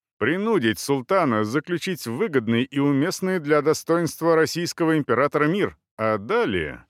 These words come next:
Дальнейшее направление движения Южной армии будет определяться будущим соотношением сил в Европе.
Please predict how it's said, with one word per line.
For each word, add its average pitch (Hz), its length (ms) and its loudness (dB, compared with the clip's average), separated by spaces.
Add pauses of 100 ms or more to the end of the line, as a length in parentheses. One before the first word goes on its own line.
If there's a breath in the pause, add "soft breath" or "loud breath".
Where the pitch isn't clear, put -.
(320)
Дальнейшее 175 680 0
направление 208 680 2
движения 170 560 2
Южной 156 440 2
армии 139 460 2
будет 127 640 -4
определяться 185 720 2
будущим 156 560 0
соотношением 123 760 0
сил 95 320 -4
в 78 80 -10
Европе. 73 640 -10